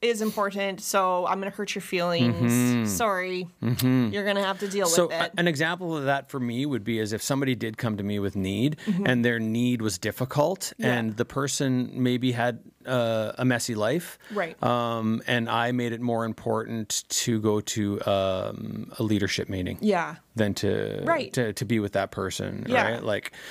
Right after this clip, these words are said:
Speaker 2: that kind of thing is, uh, problematic.
Speaker 1: Yeah.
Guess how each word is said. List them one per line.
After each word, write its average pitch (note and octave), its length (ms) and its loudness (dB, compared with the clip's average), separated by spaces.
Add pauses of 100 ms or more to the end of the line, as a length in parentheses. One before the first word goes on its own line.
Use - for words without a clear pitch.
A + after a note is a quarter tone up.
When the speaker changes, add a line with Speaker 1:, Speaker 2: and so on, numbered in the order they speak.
(220)
Speaker 2:
that C3 400 2
kind A#2 240 2
of A2 100 0
thing G#2 460 -2
is, G#2+ 720 0 (100)
uh, A2+ 180 -2
problematic. G#2 720 0
Speaker 1:
Yeah. - 200 -6